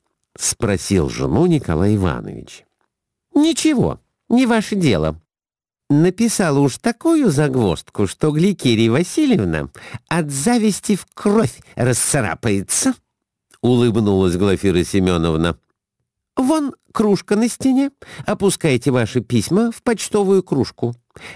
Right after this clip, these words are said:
прибавила она и, встав с места, опустила свое письмо. Вскоре вернулись с верхушки Везувия англичане и Перехватов,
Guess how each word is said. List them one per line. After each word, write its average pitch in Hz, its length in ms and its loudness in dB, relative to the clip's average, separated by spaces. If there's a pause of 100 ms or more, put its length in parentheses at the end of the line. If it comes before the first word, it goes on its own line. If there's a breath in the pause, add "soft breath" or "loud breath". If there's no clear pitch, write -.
прибавила 92 640 0
она 139 260 0 (400 loud breath)
и, 135 140 2
встав - 340 -4
с - 140 -10
места, 160 400 0
опустила 120 640 0
свое 82 480 0
письмо. 58 500 -6 (1500)
Вскоре 160 540 0
вернулись 135 540 2
с - 120 -6
верхушки 120 560 0
Везувия 107 520 2
англичане 107 680 0
и 147 200 0
Перехватов, 87 1200 -4